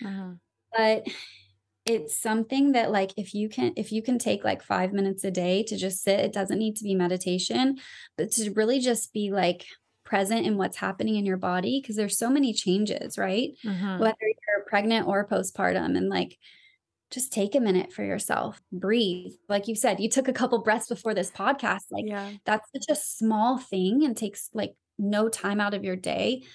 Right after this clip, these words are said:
Speaker 2: but it really does change your mindset.
Speaker 1: Very
Speaker 2: And
Speaker 1: true.
Speaker 2: being pregnant is a lot. It's a lot on your body. It's a lot thinking about all the changes that you're about to go through, you know, and all your time is gonna be <laughs> spent so differently. So
Speaker 1: Mm-hmm.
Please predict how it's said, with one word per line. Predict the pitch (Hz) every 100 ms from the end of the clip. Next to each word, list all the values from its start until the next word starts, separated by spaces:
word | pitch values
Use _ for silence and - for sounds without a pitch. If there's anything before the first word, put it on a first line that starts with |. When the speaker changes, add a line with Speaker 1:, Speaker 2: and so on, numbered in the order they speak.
| - _ -
Speaker 2:
but | 208 233 -
it | 233
really | 214 214 285 277 226
does | 220 220 202
change | - 208 208 208 208 196
your | 175
mindset. | 175 180 185 - - - 220 -
Speaker 1:
Very | 214 -
Speaker 2:
And | 202 196 190 190 190
Speaker 1:
true. | 196 _ _ _ _ _ _ - 220
Speaker 2:
being | 220 294 302 294
pregnant | - 254 285 269 214 -
is | 233 214 185 - -
a | 233
lot. | 208 196 202 277 180 - _ -
It's | 214 240
a |
lot | 214 208 202 247
on | 262
your | 220
body. | 190 185 185 190
It's | 185
a | 220
lot | 214 202 240 -
thinking | 240 220 226
about | 214 202 -
all | 226 233
the | 226
changes | 220 214 233 247
that | 208
you're | 208 202
about | 190 202
to | 214
go | 196 190
through, | 190 185 185 180 170 160
you | 208
know, | 190 190
and | 208
all | 202 202 202 -
your | 208 208
time | 202 - 226 262 247
is | 214
gonna | 233 220
be | 202 220
<laughs> | -
spent | 220 -
so | 208 196
differently. | 190 185 196 196 190 180 180
So | - 196 196
Speaker 1:
Mm-hmm. | 180